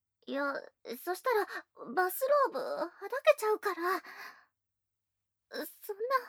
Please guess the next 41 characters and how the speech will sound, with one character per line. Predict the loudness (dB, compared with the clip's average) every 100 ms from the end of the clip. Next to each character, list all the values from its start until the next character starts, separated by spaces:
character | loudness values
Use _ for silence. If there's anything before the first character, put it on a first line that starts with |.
| -6 -12
恥 | -4
ず | 0
か | 4 4
し | 6
い | 4 4 -2
ポ | 2
ー | 2
ズ | 2
な | 0
ん | 0
て。 | 0
い | 0 -2 -6 -6 _ _ _ _ _ _ _ _
や、 | 4 4 0 -4 -2 -2 -6 _ -16
や | -10 -10 -12 _ _ -6
り | 2 2 2 0
ま | 2 2 4 4
す | 4
よ。 | 6 4
や | 2 -2 -10 _ _ _
り | 0 2
ま | 4
す | 8 8 8 6
っ |
て | 4
ば。 | 6 8 8
ち | 4 -6 -8 -14 _ _ -14
ょ |
っ | -14 _ _ 4 4
と | 4 0 -2 _
待 | 0 6 6
っ | 8
て | 4
く | 4 2
だ | 4
さ | 4 2
い。 |
こ | 0 -6 -10 -14 _ _ -20 -20 _ _ 2 4 4 4 2
う | 0 -6 _ -14
い | -8
う | -2
感 | -2